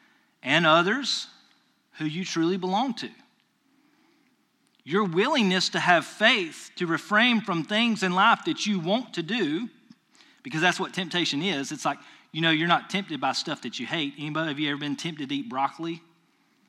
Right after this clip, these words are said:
But you might be tempted to eat ice cream or chocolate. Like, you, you understand what I'm saying? Like, you're tempted by things that you want.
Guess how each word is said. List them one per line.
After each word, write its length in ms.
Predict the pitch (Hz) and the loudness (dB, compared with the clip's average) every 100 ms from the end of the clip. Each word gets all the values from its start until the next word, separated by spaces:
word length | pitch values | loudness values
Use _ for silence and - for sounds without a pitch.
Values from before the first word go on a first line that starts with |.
| _ _ _ _ _ _ _ _ _ _ - | _ _ _ _ _ _ _ _ _ _ -10
But 200 | 135 131 | -6 -2
you 80 | 151 | 2
might 180 | 151 147 | 2 0
be 80 | |
tempted 400 | 139 156 143 143 | -4 -6 -6 -6
to 80 | 135 | -4
eat 160 | 139 135 | -4 0
ice 240 | 131 - | 2 2
cream 220 | 147 143 | 0 -2
or 60 | 131 | -2
chocolate. 500 | 143 165 170 139 147 - _ _ _ _ _ _ _ _ _ _ _ _ _ - | 2 2 2 -4 -10 -14 _ _ _ _ _ _ _ _ _ _ _ _ _ -12
Like, 160 | 151 | -10
you, 160 | 165 180 | -6 -6
you 280 | 165 151 156 | -6 -2 0
understand 280 | 156 175 160 | 0 0 0
what 60 | |
I'm 80 | 156 | -2
saying? 260 | - 180 175 | -2 -2 0
Like, 200 | 151 175 | -2 -4
you're 80 | |
tempted 320 | - 214 202 175 | -2 -2 0 2
by 100 | 160 | 2
things 300 | 185 170 143 | 2 -4 -4
that 180 | 123 | -6
you 60 | 135 | -4
want. 480 | 139 190 135 185 | 2 2 0 -6